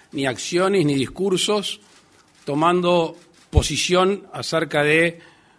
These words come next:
un partido político o la coalición. Entre otras cosas porque así lo indica la Constitución de la República. En, en, en este caso,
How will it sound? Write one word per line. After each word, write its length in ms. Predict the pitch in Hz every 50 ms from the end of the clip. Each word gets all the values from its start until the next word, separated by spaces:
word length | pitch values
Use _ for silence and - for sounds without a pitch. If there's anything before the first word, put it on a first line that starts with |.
| _ _
un 120 | 156 156 143
partido 340 | 151 147 139 147 156 151
político 720 | 131 143 143 156 180 185 170 196 185 165 180 175 180 180 - -
o 80 | - 143
la 120 | 135 127
coalición. 560 | - 135 131 127 117 - - 135 123 113 107 - - - - _ _ _ _ _ _ _ _ _ _ _ _ _ _ _ _ _ _ _ _ _ _
Entre 200 | 135 139 170 165
otras 160 | 170 170 151
cosas 240 | 160 160 - 170 139
porque 160 | 139 127 131
así 180 | 123 - 160 156
lo 60 | 147
indica 560 | 139 139 147 147 143 143 135 127 - - - _ _ _ _ _ _ _ _ _ _ _ _ _
la 160 | - 131 135
Constitución 560 | 139 139 120 110 139 135 135 127 - 147 147
de 80 | 147 143
la 80 | 135
República. 540 | 127 127 123 120 127 127 120 113 117 117 104 - - _ _ _ _ _ _ _ _ _ _ _ _ _ _ _ _ _ _
En, 380 | - 175 175 180 180 180 180 - -
en, 240 | 160 160 165 165 160
en 140 | 170 190 240
este 220 | 254 262 247 202
caso, 600 | 180 262 262 247 - 269 247 226 175 135 104 98